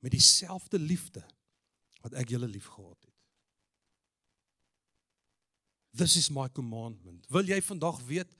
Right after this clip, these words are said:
wat verwag die Here van jou in jou lewe?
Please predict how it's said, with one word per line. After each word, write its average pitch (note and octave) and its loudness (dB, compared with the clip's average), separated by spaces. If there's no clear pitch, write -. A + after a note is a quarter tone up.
wat C#3+ 0
verwag D3+ 4
die F3 -4
Here D3+ 0
van C3 -8
jou C3 -4
in C3+ -6
jou B2+ -4
lewe? D3+ -6